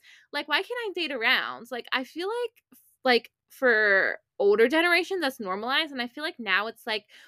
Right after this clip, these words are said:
when you start going out with someone, you only go out with them. But, like, if you're not exclusive,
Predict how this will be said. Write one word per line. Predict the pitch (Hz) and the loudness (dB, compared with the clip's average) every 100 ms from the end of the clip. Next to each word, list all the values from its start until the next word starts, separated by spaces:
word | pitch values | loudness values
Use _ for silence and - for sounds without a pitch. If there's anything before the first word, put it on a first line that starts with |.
| _ | _
when | 233 233 | -8 -6
you | 247 | -8
start | 254 302 262 | -4 -4 -2
going | 233 214 | -2 0
out | 185 220 | 0 0
with | |
someone, | 285 262 262 | -6 -6 -4
you | 220 - | -6 -8
only | 202 220 208 | -8 -6 -2
go | 202 | 2
out | 156 | 2
with | 196 190 | 0 0
them. | 170 170 233 349 392 - | 0 2 0 -6 -8 -2
But, | 285 | 0
like, | 277 269 | 0 -2
if | |
you're | 302 403 | -6 -4
not | 440 | -4
exclusive, | 403 - 349 339 359 330 | -4 -2 0 0 0 -2